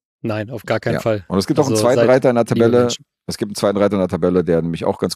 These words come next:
Speaker 2: cool ist, weil, äh, da wird von mir natürlich in dem Moment, wenn wir wissen, dass wir in der nächsten oder in der übernächsten oder in der drittnächsten Episode, äh, den und den Film besprechen, dann ist das natürlich cool, wenn man mal mitgucken will. Und wenn man Filme auffrischen will oder wie Alvin jetzt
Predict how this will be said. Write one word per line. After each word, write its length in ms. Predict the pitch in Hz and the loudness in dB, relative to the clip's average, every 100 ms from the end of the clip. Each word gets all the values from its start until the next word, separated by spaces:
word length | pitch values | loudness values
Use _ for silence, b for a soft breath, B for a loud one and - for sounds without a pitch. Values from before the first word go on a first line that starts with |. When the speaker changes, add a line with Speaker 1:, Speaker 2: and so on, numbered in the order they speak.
| - | -4
Speaker 2:
cool 140 | 95 | 0
ist, 200 | 87 - | 0 -2
weil, 360 | 78 76 78 76 | -2 -2 -2 -4
äh, 360 | 80 78 78 73 | -4 -4 -4 -4
da 160 | 85 85 | -4 -2
wird 140 | 92 | -2
von 100 | 92 | -2
mir 100 | 90 | -2
natürlich 240 | 90 92 | -2 -4
in 60 | 85 | -4
dem 120 | 92 | -2
Moment, 160 | 90 87 | -2 -2
wenn 100 | 85 | -2
wir 120 | 87 | -2
wissen, 200 | 104 90 | -2 -2
dass 140 | 87 87 | -4 -2
wir 60 | |
in 60 | 82 | -4
der 60 | 87 | -2
nächsten 260 | 98 - 90 | -2 -2 0
oder 100 | 85 | 0
in 40 | |
der 60 | 90 | 0
übernächsten 400 | 101 90 87 87 | -2 -2 -4 -4
oder 140 | 82 82 | -4 -2
in 60 | |
der 80 | 78 | -2
drittnächsten 440 | 101 98 87 - 87 | -2 -2 -4 -6 -6
Episode, 480 | 90 87 92 90 - b b b b b - | -4 -2 0 0 -4 b b b b b -4
äh, 200 | 90 85 | 0 2
den 200 | 104 104 | 2 2
und 100 | 98 | 2
den 80 | 95 | 0
Film 180 | 113 104 | 0 -2
besprechen, 500 | 95 - 80 87 85 | -2 -2 -4 -4 -6
dann 340 | 82 80 78 73 | -4 -2 -4 -6
ist 200 | 76 - | -8 -8
das 80 | 80 | -6
natürlich 300 | 80 85 - | -8 -8 -6
cool, 120 | 92 85 | -2 0
wenn 80 | |
man 120 | 85 95 | 0 0
mal 80 | |
mitgucken 460 | 107 131 - 85 78 | 0 -2 -4 -6 -4
will. 120 | 76 | -4
Und 140 | 76 76 | -4 -6
wenn 100 | 80 | -4
man 360 | 80 80 80 - _ _ _ _ | -4 -4 -8 -12 _ _ _ _
Filme 280 | - 92 85 | -4 0 2
auffrischen 500 | 110 - 110 104 92 | 0 0 -4 -2 2
will 240 | 104 101 | 4 4
oder 520 | 85 82 76 78 73 - | 2 0 0 -2 -4 -8
wie 240 | 80 87 | -8 -4
Alvin 360 | 60 90 87 80 | -2 0 0 0
jetzt 400 | 82 - - | -2 -4 -14